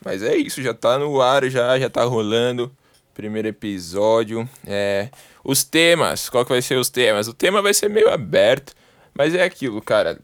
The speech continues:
Como nós tá na internet e, e dois mil e vinte tá, tá aí misturando tudo, tá ligado? Eu acho que vai ser um pouco de cada coisa mesmo. Lógico que vai ter muita influência do trap, tá ligado? Vai ter muita influência de jogo,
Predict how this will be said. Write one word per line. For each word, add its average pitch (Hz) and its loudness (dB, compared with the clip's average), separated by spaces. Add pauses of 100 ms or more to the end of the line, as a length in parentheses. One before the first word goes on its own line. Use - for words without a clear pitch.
Como 147 -6
nós 139 -2
tá 139 -8
na 131 -4
internet 107 -2 (360)
e, 90 -10 (340)
e - -12
dois 90 -12
mil 95 -8
e 90 -10
vinte 95 -10
tá, 90 -4 (540)
tá 98 -2
aí 92 0
misturando 101 -6
tudo, 131 -8 (480)
tá 101 -2
ligado? 104 2
Eu 107 2
acho 120 2
que 151 -6
vai 151 0
ser 165 -6
um 170 -4
pouco 165 -6
de 143 -4 (260)
cada 113 2
coisa 107 -2
mesmo. 101 -2 (400)
Lógico 123 4
que 131 -6
vai 117 2
ter 120 -2
muita 117 -4
influência 107 -4
do 104 -10
trap, 107 2
tá 110 -2
ligado? 101 0
Vai 98 -2
ter 92 -6
muita 95 -8
influência 98 -10
de 98 -10
jogo, 101 -4